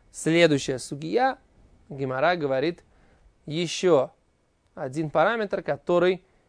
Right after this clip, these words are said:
делает, э, нахождение балки непригодным. И Гемара обсуждает, как ее сделать пригодным и на какую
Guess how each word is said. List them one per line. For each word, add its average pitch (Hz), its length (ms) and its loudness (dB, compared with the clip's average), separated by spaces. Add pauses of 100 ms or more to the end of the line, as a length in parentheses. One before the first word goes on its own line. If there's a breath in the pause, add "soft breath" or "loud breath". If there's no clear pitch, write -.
(120)
делает, 170 640 2 (560)
э, 135 260 -4
нахождение 139 600 0
балки 139 400 4
непригодным. 143 880 0 (1200)
И 160 100 -12
Гемара 147 280 0
обсуждает, 214 520 0
как 202 260 2
ее 156 180 2
сделать 139 380 0
пригодным 233 480 0 (340 soft breath)
и - 80 -4
на 180 140 0
какую 247 680 2